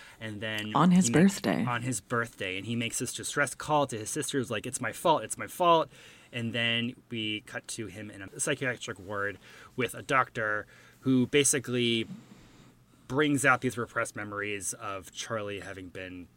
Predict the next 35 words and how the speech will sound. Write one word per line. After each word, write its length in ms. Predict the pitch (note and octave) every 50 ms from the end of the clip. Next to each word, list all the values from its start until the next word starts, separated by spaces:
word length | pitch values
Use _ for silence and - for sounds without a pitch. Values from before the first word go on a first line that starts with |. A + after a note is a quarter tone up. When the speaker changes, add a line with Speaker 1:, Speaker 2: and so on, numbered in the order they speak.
| _ _ _ _ _ _ _ _ -
Speaker 1:
sexually 340 | - - - - - F2
abused 680 | E2 D#2+ - E3 A3 A3 G3+ E3+ C#3 B2 A2+ - - -
by 120 | G2+ F#2
his 180 | F#2 F#2+ F2+ -
aunt. 500 | - F2 D#2 - - - - - - - _ _ _
And 520 | - D3 C3+ C3 B2 A#2+ A#2 A2+ A2 - - - - - - - - - - _ _ _ _
his 160 | _ - A2 -
parents 320 | - A#2 A2+ G#2+ G2 -
don't 120 | - G#2+
know 140 | G2 G#2+ G#2+
about 200 | G2+ - G2+ G2
it, 20 | G2
and 80 | F#2
they're 100 | G2 F#2
devastated. 800 | F2 G2+ F#2+ F2+ F#2+ F2+ - - G2+ F#2+ F#2 F2+ F#2 F#2 F#2 F#2
And 160 | - G2+ F#2+
he 80 | F#2+ A2
spends 400 | G#2 - - A2+ G#2+ G#2 F#2+ -
the 60 | A2+
summer, 540 | G2+ - A2 G2 F#2+ F#2+ F#2+ F#2+ F#2+ F#2+ F#2+ - _ _ _ _ _ _ -
you 80 | A2+ G2+
know, 100 | F#2 F#2+
with 160 | A2 G#2 -
his 160 | A2 G#2 -
family 640 | - D3 C3+ B2 A#2+ A#2 A2+ A2+ A2 G#2+ G#2+ G#2+ - _ _ _ _ _ _ _
in 160 | - A#2+ A#2 A2+
this, 180 | A2 - - A2+ A#2 -
in 100 | B2 A#2
this 140 | A2+ A2 -
hospital, 640 | - A2 G#2 F#2+ - - - G2 F#2+ G2 G2 F#2+ F#2 - _ - - _ _ _ _ _ _ _ _ _ _ _ _ _ - - _ _ _ -
gets 280 | - E3 E3+ - - -
out 420 | B2 B2 A#2 A#2 A#2 A2+ A2+ - -
at 140 | - B2+ -
the 180 | - B2 A2+ -
end 540 | A2 A2 G#2+ G#2+ G#2+ G#2 G#2+ G#2+ G2+ -